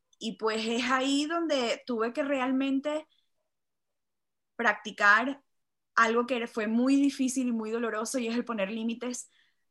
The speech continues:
a personas tan allegadas que además yo sé,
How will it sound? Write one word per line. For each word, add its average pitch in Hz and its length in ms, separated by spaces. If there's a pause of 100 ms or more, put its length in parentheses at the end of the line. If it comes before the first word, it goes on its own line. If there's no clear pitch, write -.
(120)
a 190 520
personas 208 640
tan 233 180
allegadas 214 680
que 214 140
además 190 480
yo 226 240
sé, 220 760